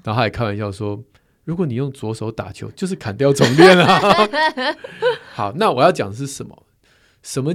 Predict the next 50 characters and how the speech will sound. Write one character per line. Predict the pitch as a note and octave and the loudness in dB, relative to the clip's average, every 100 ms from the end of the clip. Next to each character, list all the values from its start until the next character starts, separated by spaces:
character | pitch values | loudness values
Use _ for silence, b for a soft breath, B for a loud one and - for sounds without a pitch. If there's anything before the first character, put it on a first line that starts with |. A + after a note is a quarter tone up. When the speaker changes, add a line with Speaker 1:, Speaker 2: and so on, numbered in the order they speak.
| F3 - | -8 -4
Speaker 1:
假 | A2+ | -4
设 | - F#3 A2+ | 0 -2 -2
我 | A2 | -10
们 | G#2+ B2 | -12 -10
讲 | F#2 G#2 - A#2 | -12 -12 -16 -12
网 | G#2+ | -10
球 | G2+ A2+ | -8 -8
员 | A#2 G2+ | -6 -8
好 | F#2+ G2 | -10 -14
了， | - D#3+ | -16 -16
什 | - | -14
么 | G#2 | -8
叫 | C#3+ C#3+ | -6 -6
成 | - G2 G#2 | -8 -12 -10
功？ | G#2 G2+ A2 D3 _ | -10 -10 -14 -20 _
什 | - | -16
么 | G2 | -12
叫 | A2 | -10
失 | G#2 - G#2+ | -10 -14 -18
败？ | G2+ - - _ _ _ | -16 -16 -16 _ _ _
那 | D#3 D#3+ B2 - _ _ | -6 -4 -4 -10 _ _
对 | - G3+ | 6 6
我 | A#2 | 6
而 | G#2+ | 2
言， | A#2 G#2 G#2 | 0 -2 -4
我 | G#2 F#2+ | -6 -4
现 | D#3 | -2
在 | C3+ | 0
要 | C#3 C3 | 0 -4
砍 | - G2 | -4 -6
掉 | B2 | -6
重 | - G2+ | -6 -10
练， | G#2+ | -8
这 | G#2+ | -6
样 | B2+ | -4
应 | B2 | -6
该 | |
算 | A#2+ A2 | -6 -6
是 | A2 | -8
失 | - G#2 | -12 -12
败 | G#2+ G#2 | -8 -8
嘛， | - | -10
吼？ | G#2+ G#2+ | -14 -14
Speaker 2:
对。 | A3 | -12
Speaker 1:
这 | G3+ F#3+ | -12 -10
样 | F#3+ G#2 | -10 -10
算 | G#2 | -10
失 | - C3 | -14 -20
败。 | - _ b b b b b _ | -20 _ b b b b b _
那 | F3 E3+ | -2 -2